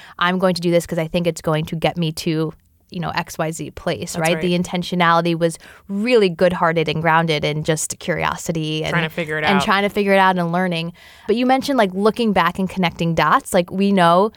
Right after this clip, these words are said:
Speaker 1: twenty twenty is hindsight,
Speaker 2: Mm-hmm.
Speaker 1: or, like, looking back, things are just so much more clear. And I th-, and I think about this in terms of failure, right? Because I think there are often times we quote unquote fail, and I, I put that in quotes 'cause we know that failure leads to success, or there's always some sort of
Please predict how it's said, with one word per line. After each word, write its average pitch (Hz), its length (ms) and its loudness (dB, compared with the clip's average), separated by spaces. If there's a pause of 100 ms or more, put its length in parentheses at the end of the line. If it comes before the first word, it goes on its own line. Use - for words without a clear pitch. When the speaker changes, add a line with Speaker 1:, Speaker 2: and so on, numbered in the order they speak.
(420)
Speaker 1:
twenty 202 280 0
twenty 240 280 -4
is 269 100 0
hindsight, 202 600 0
Speaker 2:
Mm-hmm. 160 60 -4
Speaker 1:
or, 175 340 0
like, 180 220 0
looking 202 260 0
back, 190 260 2
things 196 220 -2
are 202 40 -4
just 196 240 -6
so 190 220 2
much 190 220 -2
more 185 140 -2
clear. 190 420 0 (320)
And 247 140 0
I 247 80 4
th-, 233 180 -10
and 240 120 0
I 233 120 0
think 294 320 -4
about 247 280 2
this 214 180 -2
in 202 80 -2
terms 202 260 -4
of 175 80 -2
failure, 165 560 -2
right? 175 260 2
Because 190 280 0
I 196 80 2
think 202 300 -2 (240)
there 208 100 2
are - 80 -2
often 214 300 2
times 190 420 0
we 180 120 -4
quote 185 220 0
unquote 180 360 -2
fail, 185 480 4
and 170 120 2
I, 160 120 0
I 180 60 0
put - 260 -10
that 196 120 2
in 180 120 -2
quotes 170 340 0
'cause 180 160 -6
we 190 80 0
know 190 240 2
that - 160 -2
failure 175 420 -2
leads 170 280 -8
to 180 40 -10
success, 165 520 -4
or 190 80 -4
there's 175 160 -4
always 196 360 0
some 175 140 -6
sort 175 160 -6
of 170 60 -6